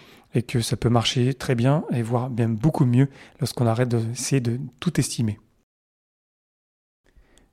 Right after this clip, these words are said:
Pour conclure, je vous invite à considérer ces quatre dimensions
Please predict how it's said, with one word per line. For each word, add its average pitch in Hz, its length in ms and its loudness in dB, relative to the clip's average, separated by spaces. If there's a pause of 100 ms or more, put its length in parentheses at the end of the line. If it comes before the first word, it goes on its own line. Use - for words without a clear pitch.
(120)
Pour - 160 6
conclure, 180 400 6
je 139 80 4
vous 143 160 4
invite 151 460 2 (360)
à 143 80 0
considérer 156 720 2 (220)
ces - 220 0
quatre 160 260 2
dimensions 151 600 6